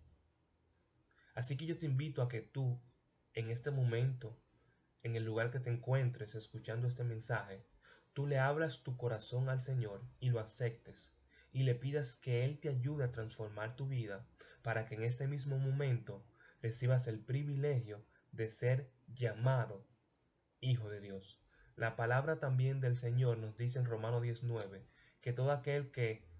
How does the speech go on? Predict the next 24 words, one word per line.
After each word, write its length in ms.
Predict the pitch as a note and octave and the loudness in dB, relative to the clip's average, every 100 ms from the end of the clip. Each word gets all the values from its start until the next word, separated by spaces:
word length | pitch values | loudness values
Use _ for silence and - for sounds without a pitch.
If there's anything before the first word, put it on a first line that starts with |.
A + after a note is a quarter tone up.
| - | -4
confiesa 560 | A#2+ A2+ B2+ B2+ C3+ C3 | 0 0 2 2 2 0
con 140 | C3 | 0
su 200 | B2 B2 | 0 2
boca 420 | C3 C3 - C3 | 2 0 -2 -6
que 160 | B2+ A2 | -6 -10
Cristo 380 | B2 B2+ B2+ A#2+ | -2 0 0 -4
es 100 | A#2+ | -4
el 120 | A#2 | -2
Señor 440 | B2+ A#2+ G#2+ A2+ - - - | 2 2 0 -4 -12 -20 -10
y 160 | B2 B2 | -6 -2
cree 180 | A#2 | 2
en 60 | B2+ | 2
su 160 | B2+ B2+ | 0 0
corazón 500 | B2 A#2+ - B2 B2 | 2 2 4 4 4
que 80 | A2+ | 0
el 140 | A2 | -2
Padre 580 | - B2+ C#3+ A#2+ A2+ - - _ | 0 2 4 2 -2 -6 -16 _
lo 360 | A#2+ A#2 C3 C3 | 0 4 6 6
resucitó 560 | A2+ A2+ A2 A2 A#2+ | 2 -4 -8 -6 0
al 140 | B2 C3 | 2 2
tercer 440 | A2+ G#2+ A#2+ B2 | -2 -2 0 2
día, 380 | C3+ C3+ A2 A#2 - _ - | 2 0 -2 -6 -12 _ 0
esta 300 | B2 C3 B2+ | 2 2 0
persona 580 | C3 B2 C#3 C#3+ C#3+ | 0 0 0 -2 -4